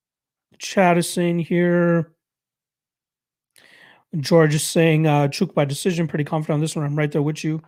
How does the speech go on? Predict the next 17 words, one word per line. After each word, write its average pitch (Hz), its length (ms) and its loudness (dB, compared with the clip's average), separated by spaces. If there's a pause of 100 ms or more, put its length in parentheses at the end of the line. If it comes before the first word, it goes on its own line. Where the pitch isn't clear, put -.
(880)
Ryan 151 220 0
Grant, 151 240 0
"Chookagian 160 320 0
to 156 60 0
piss 156 200 -4
me 160 80 -2
off 147 140 -2
with 143 100 -8
loud 147 220 -2
<laughs> - 0 -
noises 185 220 2
for - 180 -2
fifty 170 320 -4
minutes, 175 300 -2
minus 139 260 -6
one 127 100 -8
thousand." 139 420 -14